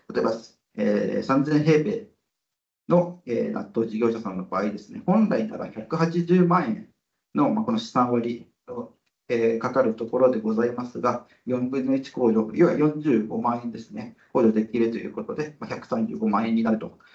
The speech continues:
こういった、えーと、仕組みになってございます。以上で、あの、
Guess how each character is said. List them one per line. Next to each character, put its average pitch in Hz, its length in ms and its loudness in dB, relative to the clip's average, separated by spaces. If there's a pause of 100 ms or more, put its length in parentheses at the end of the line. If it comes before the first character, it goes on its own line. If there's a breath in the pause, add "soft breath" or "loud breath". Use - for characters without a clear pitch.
(200 loud breath)
こ 185 60 4
う 185 40 6
い 190 60 0
っ - 20 -4
た、 127 160 2
え 120 100 6
ー 123 60 -4
と、 113 60 -2
仕 - 140 -6
組 110 180 2
み 110 100 6
に 110 40 8
な 107 80 4
っ - 100 -8
て 107 160 -6
ご 107 140 -8
ざ 92 160 0
い 98 80 -6
ま 101 120 -4
す。 - 280 -8 (1500 soft breath)
以 175 60 -4
上 185 100 4
で、 110 60 4
あ 101 80 0
の、 - 360 -14